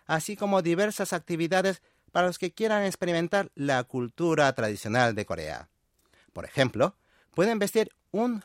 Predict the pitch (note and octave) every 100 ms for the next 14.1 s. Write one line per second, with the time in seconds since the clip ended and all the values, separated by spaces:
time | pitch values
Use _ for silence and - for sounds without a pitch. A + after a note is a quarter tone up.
0 | - A#2 G2 F2 - _ _ _ _ G2
1 | E2 B2+ F#3 G#3 G3+ A#2+ F#2+ - G#2 D3
2 | E3+ E3+ A#2+ E2 D2+ _ _ _ _ _
3 | F3+ F#3+ F#3+ F#3+ G#3+ A3+ G3+ A3 G3+ G3
4 | G3+ - A#2 F#2 - C3 C#3 - _ -
5 | D2+ - G2+ G2+ A#2+ C#3+ - _ _ _
6 | A2 - A2+ G#2 G2+ G#2 F3+ - - C#3
7 | C#3+ - C#3 D#3 G3+ G#3 E3 A#2 - E3
8 | F3+ E3 D#3 B2+ D#2 C2 _ _ _ _
9 | _ _ - - C#3 - C3 B2 C#3 D#3
10 | D#3 F3 F3 A#2+ G#2+ A#2+ A#2 A2+ A2 C#3
11 | F#3+ C3+ - B2 A#2+ A2 G2 G2 A2 G#2+
12 | E3 F3+ G#2 F#2+ F#2+ F#2 C3 C#3+ D#3 _
13 | _ _ E3 D#3 E3 D#3+ D#3 E3 E3+ G3+
14 | F3+